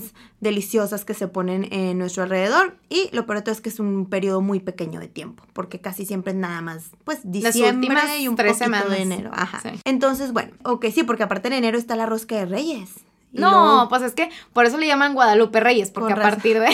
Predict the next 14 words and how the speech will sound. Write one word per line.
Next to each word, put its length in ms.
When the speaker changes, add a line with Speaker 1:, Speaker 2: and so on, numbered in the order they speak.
Speaker 2:
<laughs> 180
este, 800
del 160
día 880
de 180
la 120
Virgen 260
de 100
Guadalupe 680
hasta 920
la 140
rosca 280
de 60
Reyes, 480